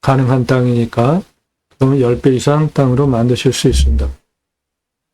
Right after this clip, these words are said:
그런 거 전문적으로 도움드리는 채널입니다. 단순하게 입찰 정보, 임장 정보, 경미지 읽어주고 그런 채널 아닙니다.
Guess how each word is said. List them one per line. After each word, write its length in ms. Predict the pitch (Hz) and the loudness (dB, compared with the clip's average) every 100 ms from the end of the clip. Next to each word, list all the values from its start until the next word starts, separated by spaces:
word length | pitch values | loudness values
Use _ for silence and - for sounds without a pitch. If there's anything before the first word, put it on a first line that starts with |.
| _ _ | _ _
그런 260 | - 170 196 | 0 2 2
거 100 | 190 | 2
전문적으로 600 | 165 170 165 165 165 160 | 2 2 2 2 2 2
도움드리는 600 | 147 147 139 139 139 135 | 0 2 0 2 0 0
채널입니다. 840 | 139 131 123 113 110 110 143 165 | 0 0 0 0 0 0 0 0
단순하게 760 | - 135 123 135 131 151 160 170 | 0 0 2 0 2 0 0 -2
입찰 480 | 214 - - 143 123 | -6 -8 -2 0 2
정보, 380 | 127 123 147 | 0 0 0
임장 420 | 156 127 131 127 123 | 2 0 0 0 0
정보, 500 | 123 123 143 170 175 _ _ _ | 0 2 0 0 -4 _ _ _
경미지 440 | - 135 139 127 135 | -2 2 2 2 0
읽어주고 540 | 120 127 120 123 143 | 2 0 0 0 0
그런 360 | - 139 131 127 | 0 0 2 0
채널 340 | - 135 135 | 0 0 2
아닙니다. 500 | 123 123 117 110 98 | 2 0 0 -2 -4